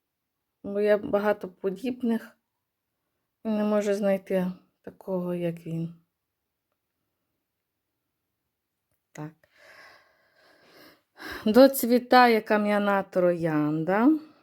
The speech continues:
Ось так. Ось. Ось красунька. Теж поскидала цвіт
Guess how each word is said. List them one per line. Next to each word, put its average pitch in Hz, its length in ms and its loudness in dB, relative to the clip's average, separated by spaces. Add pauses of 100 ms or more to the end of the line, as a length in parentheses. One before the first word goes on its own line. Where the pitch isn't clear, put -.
(960)
Ось 160 260 -8
так. - 540 -16 (1300)
Ось. - 400 -14 (840)
Ось - 200 -18 (580)
красунька. 160 880 -8 (560)
Теж 208 260 0
поскидала 202 680 2
цвіт 254 500 -2